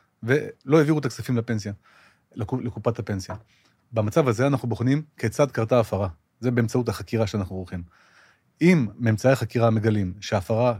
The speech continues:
קרתה בגלל כשל תפעולי של המעסיק מול סוכן הביטוח,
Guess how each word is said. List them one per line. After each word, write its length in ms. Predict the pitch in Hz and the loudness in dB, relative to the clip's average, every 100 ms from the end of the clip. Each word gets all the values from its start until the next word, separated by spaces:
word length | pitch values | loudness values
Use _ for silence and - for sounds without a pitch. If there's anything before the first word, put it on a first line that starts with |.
| - | -4
קרתה 380 | 120 110 117 95 - | -4 0 0 0 -6
בגלל 400 | 104 123 104 95 - _ | -2 2 0 -2 -12 _
כשל 320 | - 151 143 | 0 0 0
תפעולי 460 | 117 120 123 120 104 101 - | -4 -4 0 0 -2 -6 -10
של 160 | 110 | -2
המעסיק 420 | 110 110 131 110 - | 0 0 -2 -4 -2
מול 160 | 143 | -2
סוכן 260 | 147 139 151 | -2 0 2
הביטוח, 460 | 147 143 165 170 | 0 0 0 0